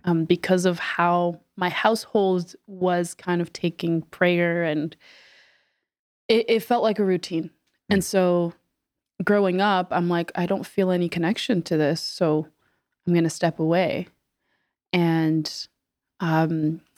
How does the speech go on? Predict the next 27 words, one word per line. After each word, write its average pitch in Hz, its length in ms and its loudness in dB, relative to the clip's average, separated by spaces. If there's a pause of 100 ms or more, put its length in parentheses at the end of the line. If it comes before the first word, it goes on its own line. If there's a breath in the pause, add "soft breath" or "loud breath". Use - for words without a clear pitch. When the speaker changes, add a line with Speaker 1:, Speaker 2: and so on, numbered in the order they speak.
(140)
Speaker 1:
it 196 160 4
was, 190 760 0 (200)
at 214 120 2
first 277 300 -2
you 240 60 2
don't 220 140 0
kinda 208 220 2
realize 175 400 0
it 185 100 0
'cause 170 160 -4
you're 165 100 0
like, 156 160 0
"I, 160 180 0
I 165 100 2
didn't 170 240 0
really 165 340 0 (540)
want 156 220 -2
to - 80 -8
do 185 200 2
it 196 80 2
in 190 100 2
the 175 80 0
first - 380 -4
place." 214 420 0
Speaker 2:
Mm-hmm. 101 240 -2 (840 soft breath)
Speaker 1:
But 180 400 0 (280)
then 202 800 0